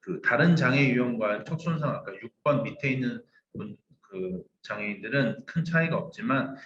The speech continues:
이 경수, 흉수 육 번 위부터 경수에 다친 분들은 조금 낮은 보요트 피크를 나타내고, 그리고 척수 손상이 완전하게 이루어지는 완전한 손상보다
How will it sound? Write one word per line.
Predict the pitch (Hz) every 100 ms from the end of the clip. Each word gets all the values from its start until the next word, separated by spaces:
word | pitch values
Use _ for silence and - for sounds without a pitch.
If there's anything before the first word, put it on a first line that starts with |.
| -
이 | -
경수, | 110 104 113 113 107
흉수 | - 160 131
육 | 113 -
번 | 131 113
위부터 | 110 - -
경수에 | - - -
다친 | 139 117 -
분들은 | - - -
조금 | - 104 101
낮은 | 95 98 139 170 - - _ -
보요트 | 113 110 -
피크를 | - 143 - 110 107
나타내고, | 110 - 107 95 95 - 95 - - - -
그리고 | - 117
척수 | 123 175 - 185
손상이 | 196 180 190 185 165 139 - 131 117 120 104
완전하게 | 101 120 139 170 165 143
이루어지는 | 120 117 113 110 -
완전한 | 90 98 131 139 131
손상보다 | - - 117 95 95 131 120 -